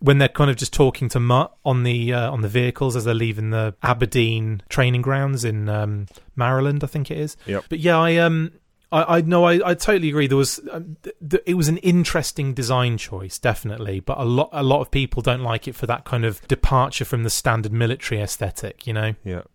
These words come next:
Speaker 2: yeah. Lots of name checking in the beginning, which is fairly standard of, you know,
Speaker 1: Yeah.
Speaker 2: the roll call.
Speaker 1: Yeah.
Speaker 2: Even the roll call for the vehicles gets,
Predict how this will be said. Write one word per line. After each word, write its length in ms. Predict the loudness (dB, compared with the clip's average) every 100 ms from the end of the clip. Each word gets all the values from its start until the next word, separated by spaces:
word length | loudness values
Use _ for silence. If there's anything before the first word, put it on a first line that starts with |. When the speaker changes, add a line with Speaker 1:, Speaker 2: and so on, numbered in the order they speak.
| _
Speaker 2:
yeah. 120 | -12 -12 _ _ -2
Lots 200 | 0 2
of 120 | 2
name 340 | 4 4 4 2
checking 380 | 0 0 0
in 80 | 0
the 60 | 0
beginning, 420 | -2 0 0 0
which 180 | -4 -8
is 120 | -12
fairly 280 | -8 -4 -2
standard 520 | -2 -2 0 0 -2
of, 280 | -2 -2 -2
you 80 | 0
know, 100 | 0
Speaker 1:
Yeah. 60 | 0
Speaker 2:
the 100 | 2
roll 300 | 6 6 4
call. 400 | 0 -2 -2 -6 -10
Speaker 1:
Yeah. 140 | 0 2
Speaker 2:
Even 160 | 6
the 80 | 6
roll 180 | 8 6
call 180 | 6 0
for 120 | -2
the 80 | 0
vehicles 560 | 2 2 0 -4 -6
gets, 440 | -8 -10 -10 -18